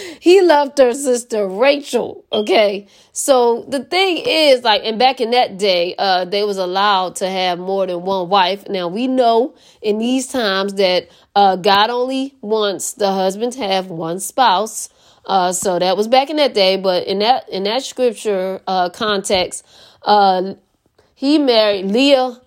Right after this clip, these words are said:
first. The dad tricked him into marrying Leah first, but he really wanted Rachel. Um, so anyway, Leah kept having children by him,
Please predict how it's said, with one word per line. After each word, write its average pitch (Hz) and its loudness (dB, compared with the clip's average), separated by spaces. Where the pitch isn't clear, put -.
first. 220 0
The 196 -2
dad 247 2
tricked 247 -2
him 202 0
into 196 -4
marrying 180 -2
Leah 202 0
first, 190 -4
but 185 -4
he 190 -8
really 214 2
wanted 175 -4
Rachel. 269 0
Um, 202 2
so 196 2
anyway, 262 2
Leah 294 -2
kept 240 0
having 214 -4
children 202 -2
by 220 2
him, 185 -6